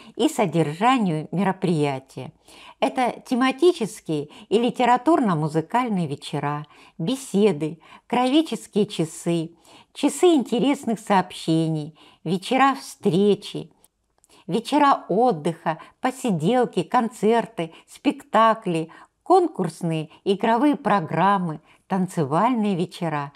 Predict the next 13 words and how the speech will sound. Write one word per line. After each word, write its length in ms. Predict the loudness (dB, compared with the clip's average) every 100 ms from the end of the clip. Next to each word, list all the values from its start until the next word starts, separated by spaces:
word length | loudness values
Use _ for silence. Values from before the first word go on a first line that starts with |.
| -20 _
литературно-музыкальные 1600 | -14 -6 -4 -2 -2 -2 0 -2 -6 -8 -10 -4 -4 -4 -6 -8 -8
гостиные. 880 | -8 -8 -10 -10 -8 -8 -12 -16 -18 _ -20 _ -6
Большой 500 | -4 -4 0 0 0
популярностью 1040 | -2 -2 0 2 0 -2 -6 -10 -10 -10 -12 -20 _
пользуется 720 | -4 -2 0 0 -2 0 -2 0
у 80 | -4
членов 560 | -4 0 0 2 -2 -2
клубов 480 | -2 -2 -2 -4 -6 -20 -20 _
информация 880 | -2 2 0 2 2 2 -2 -8 -8 -6
о 120 | -6
здоровом 680 | -2 -4 -2 -2 -2 -4 -4
образе 540 | -6 -4 -6 -4 -4 -4
жизни. 580 | -6 -10 -10 -12 -12